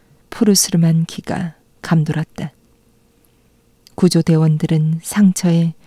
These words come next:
가제 패드를 대고 그녀를 들것에 올려 앰뷸런스에 실었다. 머리카락이 흘러내려 그녀의 얼굴을 가리고 있었다. 주드는 그녀가 그것을 싫어할 것 같아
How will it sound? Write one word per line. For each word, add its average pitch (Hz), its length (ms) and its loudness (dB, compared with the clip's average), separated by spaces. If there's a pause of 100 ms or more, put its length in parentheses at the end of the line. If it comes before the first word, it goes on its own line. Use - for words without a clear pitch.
(320)
가제 165 400 0
패드를 175 360 -2
대고 165 360 -4 (880)
그녀를 180 320 4
들것에 175 520 0
올려 147 380 -2 (580)
앰뷸런스에 165 600 2
실었다. - 580 -8 (1040)
머리카락이 180 640 2
흘러내려 180 640 0 (600)
그녀의 165 360 4
얼굴을 160 480 0
가리고 156 380 -4
있었다. 160 480 -8 (1300)
주드는 160 800 2
그녀가 160 380 4
그것을 165 540 0
싫어할 180 360 -2
것 170 160 -6
같아 156 440 -6